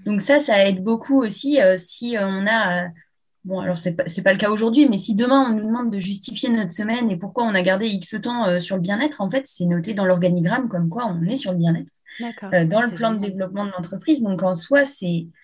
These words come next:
Speaker 1: c'est vraiment pleinement intégré. Donc tout le
Speaker 2: Mhm.
Speaker 1: monde en a, en a conscience. Donc, euh, donc voilà, c'est de se caler des temps, euh, des temps là-dessus. Euh, et, et ouais,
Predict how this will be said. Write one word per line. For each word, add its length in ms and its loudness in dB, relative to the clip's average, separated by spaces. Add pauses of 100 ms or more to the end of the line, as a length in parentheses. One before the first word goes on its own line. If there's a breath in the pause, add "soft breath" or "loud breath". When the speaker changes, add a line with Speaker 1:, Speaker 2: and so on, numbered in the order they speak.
(240 soft breath)
Speaker 1:
c'est 140 -6
vraiment 320 0
pleinement 340 2
intégré. 420 0
Donc 200 -6
tout 100 -4
le 60 4
Speaker 2:
Mhm. 80 8
Speaker 1:
monde 80 8
en 100 4
a, 120 4 (200)
en 180 -4
a 120 0
conscience. 640 -8 (480 soft breath)
Donc, 240 -2
euh, 380 8
donc 140 0
voilà, 200 2
c'est 140 -8
de 80 -12
se 100 -8
caler 300 0
des 180 -2
temps, 380 0
euh, 240 2 (240)
des 240 -6
temps 160 -4
là-dessus. 420 0 (720 soft breath)
Euh, 640 -2 (240)
et, 680 -2 (320)
et 340 2
ouais, 160 4